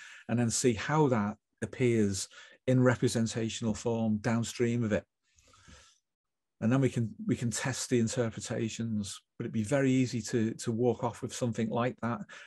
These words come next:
and, uh, imprint Jung onto it. And it might be completely not the, the case. I think it is actually, to be honest, Jungian, I would say, on balance. I, I don't think that Freud explains it adequately at all. Um, and I was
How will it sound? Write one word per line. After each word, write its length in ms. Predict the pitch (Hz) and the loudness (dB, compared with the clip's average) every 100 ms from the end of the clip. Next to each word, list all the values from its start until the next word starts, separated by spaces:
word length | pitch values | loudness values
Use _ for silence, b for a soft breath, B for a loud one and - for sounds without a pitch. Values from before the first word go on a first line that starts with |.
| B - | B -4
and, 400 | 123 120 120 117 | -2 0 0 2
uh, 160 | 117 - | 2 0
imprint 480 | 127 120 - 123 - | 2 2 2 2 4
Jung 240 | 123 123 | 4 4
onto 380 | 117 131 127 123 | 2 2 0 0
it. 180 | 104 101 _ _ _ _ _ | 0 0 _ _ _ _ _
And 100 | 139 | -2
it 80 | 131 | 0
might 160 | 135 | 0
be 80 | 127 | 0
completely 480 | 123 123 - 120 127 | 0 0 2 0 4
not 220 | 127 131 - | 2 2 2
the, 260 | 127 127 - | 2 2 -2
the 80 | - | -4
case. 360 | - 165 117 - | 0 0 0 -2
I 40 | - | 2
think 220 | 202 165 | 4 4
it 140 | - | 4
is 220 | 147 135 | 6 6
actually, 300 | 101 - - 110 | 4 -4 -4 -4
to 120 | 107 | -2
be 120 | 120 | 0
honest, 300 | 120 113 - | 2 0 0
Jungian, 440 | 110 113 110 117 | 0 2 0 -2
I 80 | 127 | -2
would 180 | 107 104 | -4 -4
say, 340 | - 117 123 B B | -4 -2 -2 B B
on 160 | 123 120 | -2 2
balance. 400 | 120 120 139 - | 2 2 0 0
I, 260 | 123 120 117 B B B B | -2 -2 -6 B B B B
I 60 | - | 2
don't 300 | - 143 135 - _ | 6 6 6 -4 _
think 320 | - 151 135 | 2 4 6
that 240 | 131 127 - | 4 4 0
Freud 340 | - 143 127 | 6 6 6
explains 520 | 107 - 131 123 113 | 2 -2 0 2 0
it 80 | 117 | -2
adequately 500 | 117 113 113 117 110 | -2 -4 -4 -2 0
at 180 | 104 - | 0 0
all. 340 | 113 117 143 - _ b b b b b b b _ _ _ | -2 0 -2 -6 _ b b b b b b b _ _ _
Um, 440 | 120 120 117 117 - | -4 -2 -2 -4 -2
and 140 | 123 | -2
I 40 | |
was 200 | 117 110 | 0 -2